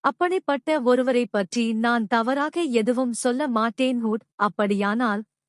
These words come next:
ஒரு வேதனையான பிரிவு அல்லது விவாகரத்துக்கு பிறகு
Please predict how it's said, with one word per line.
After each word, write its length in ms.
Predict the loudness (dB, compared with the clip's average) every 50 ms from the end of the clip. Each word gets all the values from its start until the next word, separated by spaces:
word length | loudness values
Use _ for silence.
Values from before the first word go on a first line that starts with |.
| _ _
ஒரு 300 | -2 0 0 0 0 0
வேதனையான 680 | 0 -2 -2 -2 -2 -2 -2 -2 -2 -2 -2 -2 -2 -2
பிரிவு 500 | 0 0 0 2 0 0 -2 -4 -4 -2
அல்லது 420 | 0 0 2 2 2 0 0 -2
விவாகரத்துக்கு 840 | 0 -2 0 0 0 0 0 0 -2 -2 0 -2 -2 -2 -2 -4 -4 -2
பிறகு 420 | -2 -2 -2 0 0 -2 -2 -2